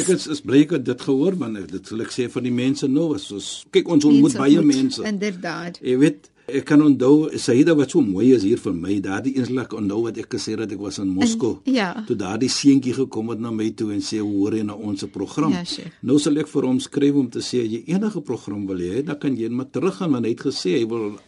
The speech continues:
Speaker 1: lyk om ander programme
Speaker 2: Van die
Speaker 1: ook
Speaker 2: program.
Speaker 1: te,
Speaker 2: Ja,
Speaker 1: te
Speaker 2: Sheikh.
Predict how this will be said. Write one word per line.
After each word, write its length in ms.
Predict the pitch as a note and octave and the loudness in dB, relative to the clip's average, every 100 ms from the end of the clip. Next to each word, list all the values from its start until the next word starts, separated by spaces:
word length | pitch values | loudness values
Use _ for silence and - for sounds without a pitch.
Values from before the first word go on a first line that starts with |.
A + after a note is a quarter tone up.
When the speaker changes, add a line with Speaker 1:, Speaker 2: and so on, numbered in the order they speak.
| G#2+ | -10
Speaker 1:
lyk 340 | G#2 C#3 D3 | 0 2 2
om 180 | C#3 - - - _ - A#2+ - | 0 -2 -10 -20 _ -8 -8 2
ander 240 | D3+ F#3 | 6 6
programme 540 | F#3+ - - - C3+ D3 | 4 -4 -6 0 6 6
Speaker 2:
Van 100 | G3+ | 6
die 100 | A3+ | 4
Speaker 1:
ook 100 | G3+ | 2
Speaker 2:
program. 400 | - C3+ A2+ G2+ | 2 2 2 -4
Speaker 1:
te, 80 | A3+ | -4
Speaker 2:
Ja, 140 | G2+ | -4
Speaker 1:
te 40 | |
Speaker 2:
Sheikh. 180 | F#2+ A2 | -2 -2